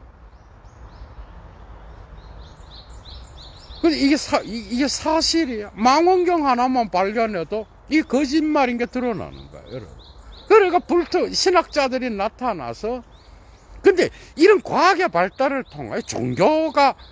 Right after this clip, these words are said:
종교가 무용하다, 이런 말 할 수 없어. 이거는 또 다른 문제야. 상당히 많은, 그렇지 않아요. 그거는 또, 또 달라. 응?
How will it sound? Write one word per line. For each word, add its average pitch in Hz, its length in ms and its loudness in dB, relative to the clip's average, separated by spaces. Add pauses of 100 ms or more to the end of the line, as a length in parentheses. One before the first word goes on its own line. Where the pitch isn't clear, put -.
(960)
종교가 202 460 0
무용하다, 127 640 0
이런 392 320 6
말 220 160 0
할 320 120 2
수 - 180 -6
없어. 123 480 -10 (320)
이거는 370 360 2
또 339 160 2
다른 190 340 0
문제야. 160 380 -2
상당히 381 480 4
많은, 294 460 2 (680)
그렇지 440 380 4
않아요. 110 400 -8
그거는 104 380 -12 (100)
또, 208 200 2 (200)
또 311 160 6
달라. 294 320 0 (1600)
응? 269 220 0